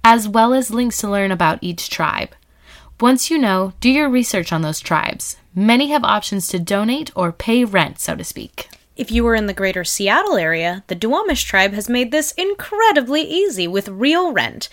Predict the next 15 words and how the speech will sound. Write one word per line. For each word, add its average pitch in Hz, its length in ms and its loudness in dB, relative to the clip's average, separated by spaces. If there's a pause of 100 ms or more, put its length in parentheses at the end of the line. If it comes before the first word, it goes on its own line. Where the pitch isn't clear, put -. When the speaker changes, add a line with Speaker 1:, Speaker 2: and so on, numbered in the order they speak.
(280)
Speaker 2:
at 190 180 -2
H - 240 2
T 349 160 -2
T 320 160 -2
P 302 240 0
S 202 300 0 (100)
colon 247 380 0
forward 226 320 -2
slash 220 300 0
forward 190 320 -6
slash 160 580 -4
W 254 320 0
W 247 320 0
W 214 340 -2
dot 165 320 -2